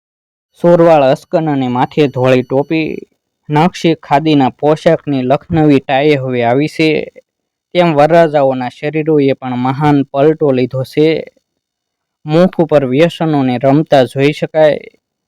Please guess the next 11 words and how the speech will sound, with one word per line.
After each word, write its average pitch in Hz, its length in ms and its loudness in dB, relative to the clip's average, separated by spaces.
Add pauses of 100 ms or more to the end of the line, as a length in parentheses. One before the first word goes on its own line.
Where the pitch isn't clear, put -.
(140)
બસ 165 280 0
બીજો 160 300 2
કંઈ 135 220 -2
ફેરફાર 143 580 -2
નહીં. 147 480 -4 (380)
ના, 147 400 0 (1120)
આર્યત્વના 151 800 0
અસલી 156 340 -4
પાયા 127 340 2
મોજૂદ 143 440 0
છે. - 520 0